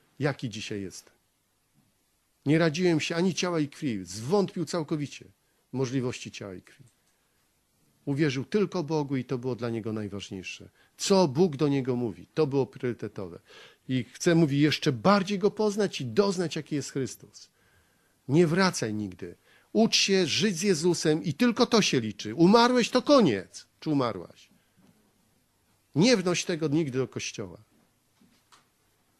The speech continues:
To jest miernota, to jest ca-, cały czas, y, próba, y, ocenienia, co Chrystus może ze mnie uczynić. To już zostało postanowione przed założeniem świata. My się w ogóle urodziliśmy.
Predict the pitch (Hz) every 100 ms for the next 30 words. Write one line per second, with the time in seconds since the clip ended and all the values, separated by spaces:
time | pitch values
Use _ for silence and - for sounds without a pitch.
0 | _ - 120 165 175 165 185 160 95 -
1 | 123 117 - - - _ _ - - -
2 | 170 147 185 180 - 170 147 - - -
3 | _ - 123 120 - 190 226 180 180 165
4 | - _ _ _ 127 120 127 156 - 180
5 | 196 196 156 - - - 208 - 208 196
6 | 185 170 185 160 139 170 156 151 135 147
7 | 101 87 - _ _ _ _ _ _ _
8 | _ _ _ _ _ _ _ _ _ _
9 | _ _ _ _ _ _ _ 170 165 -
10 | 147 - 151 139 139 139 135 127 131 117
11 | - - 110 107 104 98 107 98 - 104
12 | - _ _ _ 160 135 110 117 107 107
13 | 101 92 95 90 - -